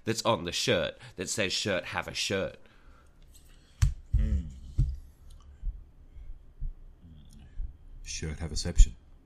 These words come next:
Speaker 2: Hmm.
Speaker 1: <laughs>
Speaker 2: I'm intrigued.
Speaker 1: I can say that on the back.
Speaker 2: Also, anyone playing the game is definitely dead. I would die tri-, uh, dial triple O right fucking now, and, um, hope the Christ that you've got a will.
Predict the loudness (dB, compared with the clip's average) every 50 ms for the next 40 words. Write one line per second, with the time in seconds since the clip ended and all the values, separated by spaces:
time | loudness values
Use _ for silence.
0 | -20 -12 -10 -6 -4 -4 -4 -4 -8 -10 -12 -12 -12 -10 -10 -10 -8 -8 -6 -6
1 | -6 -8 -8 -10 -12 -12 -12 -12 -14 -16 -16 -16 -10 -4 -4 0 0 0 0 4
2 | 4 4 4 4 0 -6 -14 -18 -20 -20 -20 -20 -18 -14 -14 -12 -10 -8 -6 -6
3 | -4 -4 -6 -6 -8 -10 -8 -6 -6 -6 -6 -8 -12 -12 -2 2 4 4 4 4
4 | 4 2 2 2 2 2 2 2 4 4 2 2 2 2 2 4 4 4 2 0
5 | 0 0 0 2 2 2 2 0 0 -2 -6 0 2 2 2 2 0 -6 -8 -4
6 | -4 -4 -4 -4 -4 -2 -2 -2 -2 -2 0 0 0 0 -2 -2 -2 0 0 2
7 | 0 -2 -4 -6 -6 -8 -6 -4 -2 -4 0 0 0 2 2 0 -2 0 -2 -2
8 | 0 2 4 4 6 6 4 2 2 0 2 4 4 2 2 -2 -6 -6 -6 -6
9 | -4 -4 -6 -4 -2 -2 -2 -2 -2 -4 -6 -8 -14 -20 -20 -20 -20 -20 -20 -20
10 | -20 -10 -6 -2 0 0 0 0 0 2 2 2 2 0 0 0 0 -2 -2 -2
11 | -4 -8 -6 -4 -4 -4 -2 -4 -6 -10 -10 -12 -10 -6 -6 -4 -4 -6 -6 -6
12 | -6 -6 -6 -4 -4 -2 -2 0 2 2 2 2 0 -2 -4